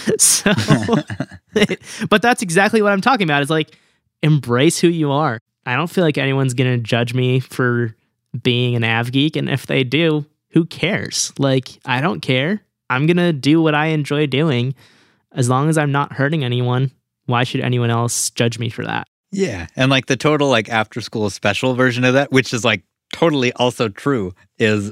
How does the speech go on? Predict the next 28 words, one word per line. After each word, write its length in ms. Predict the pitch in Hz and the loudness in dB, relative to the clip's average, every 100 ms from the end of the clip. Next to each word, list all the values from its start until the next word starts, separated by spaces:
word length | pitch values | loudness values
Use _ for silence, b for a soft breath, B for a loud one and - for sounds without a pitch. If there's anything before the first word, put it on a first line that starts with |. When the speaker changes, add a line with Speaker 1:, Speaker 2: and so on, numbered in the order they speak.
| - | -2
Speaker 2:
if 220 | 131 - | -2 2
you're 80 | 127 | 0
yourself 720 | 120 117 110 113 117 - - - | 2 2 0 0 0 -2 -10 -2
and, 560 | 110 110 110 110 113 107 - | 2 2 0 0 -2 -6 -2
you 140 | 110 | 0
know, 200 | 107 101 | 2 2
whether 260 | 104 107 107 | 2 2 2
it's 140 | 104 | 0
aviation 720 | 113 101 98 123 139 - 92 90 | 0 0 2 2 0 -6 -10 -6
or 200 | 95 92 | -4 -2
whether 280 | 95 98 | -2 0
it's, 160 | 95 104 | -2 0
like, 240 | 95 92 b b b b b _ | -2 -2 b b b b b _
comic 380 | - - 101 95 | -8 -4 -4 -2
books 480 | - 90 - - - - | -2 -2 -4 -8 -8 -2
or, 80 | 98 | 0
like, 320 | 90 87 - _ _ _ - | 0 -4 -12 _ _ _ -2
anything 400 | 135 131 120 110 | 0 0 0 0
else 220 | 107 101 | -2 -2
in 80 | 101 | -2
the 80 | 95 | 2
world, 400 | 113 104 95 - B B B | 2 2 -2 -6 B B B
the 100 | 117 | 0
people 220 | 139 139 | 2 2
who 80 | 135 | 2
you 120 | 135 | 2
connect 480 | 123 113 101 101 - | 2 2 2 0 0
with 420 | 123 139 151 - | 2 2 0 -6